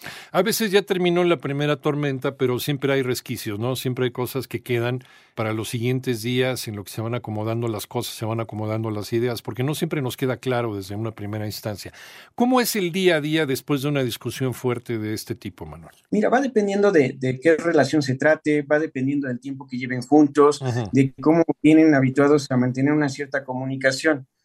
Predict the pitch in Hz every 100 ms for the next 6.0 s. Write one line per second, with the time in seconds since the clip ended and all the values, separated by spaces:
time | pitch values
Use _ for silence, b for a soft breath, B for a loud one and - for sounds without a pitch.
0 | _ - 147 165 160 165 160 139 - 131
1 | 120 - 160 156 151 151 139 135 131 143
2 | 139 127 113 - 165 160 160 156 b b
3 | b - 143 151 151 117 135 151 147 160
4 | 151 143 131 127 120 156 151 151 156 156
5 | 135 135 151 156 143 135 135 165 170 196